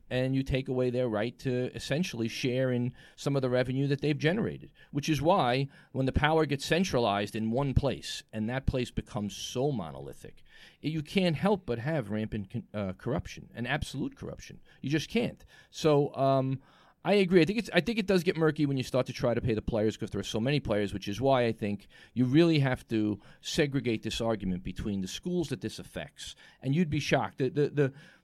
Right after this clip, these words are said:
the buying public would be stunned at how many schools, how few schools any of this really affects. It's very, very few. And there are very, very few schools that make money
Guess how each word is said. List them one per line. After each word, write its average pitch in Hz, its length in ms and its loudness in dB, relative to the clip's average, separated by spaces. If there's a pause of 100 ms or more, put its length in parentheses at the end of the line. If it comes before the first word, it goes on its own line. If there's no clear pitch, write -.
the 139 180 0
buying 180 480 2
public 107 480 2
would 101 180 -6
be 95 120 -4
stunned 98 500 -4
at 95 80 -8
how 135 180 -6
many 107 200 -4
schools, 92 600 -10
how 156 120 2
few 190 360 0
schools 87 540 -4 (120)
any 165 280 2
of 87 140 -4
this 90 280 -6
really 107 640 -2 (240)
affects. - 540 -10
It's - 160 -12
very, 98 640 0
very 85 340 -6
few. - 340 -8 (300)
And 175 180 2
there 160 160 4
are 156 140 4
very, 175 340 4
very 143 300 2
few 135 300 -4
schools 107 540 -2
that 107 200 -2
make 127 280 -4
money 117 420 -2